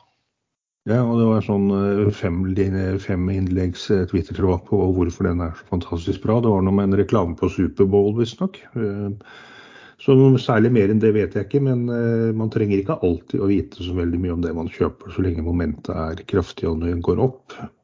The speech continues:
Så den håper jeg bryter en dollar i dag, for da kommer den til å fortsette oppover, sannsynligvis, kanskje.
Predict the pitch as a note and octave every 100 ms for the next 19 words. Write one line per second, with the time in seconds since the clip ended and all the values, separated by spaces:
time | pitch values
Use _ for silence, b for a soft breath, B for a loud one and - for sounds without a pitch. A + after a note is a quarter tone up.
0 | _ _ - - A2 G#2 G#2+ G#2+ G#2+ -
1 | B B B B B B B B A#2+ A2+
2 | G#2 G2+ G2+ G2+ G2 F#2+ A2+ F#2+ G2 F#2+
3 | F2+ F#2 G2+ G2+ F#2+ B2 E3 - - A2+
4 | G#2+ - G2+ F#2 E2+ F2 E2 - E2+ F2
5 | E2 E2 E2 - F#2 F2 D#2 D2+ D2 D2
6 | - - - D#2+ -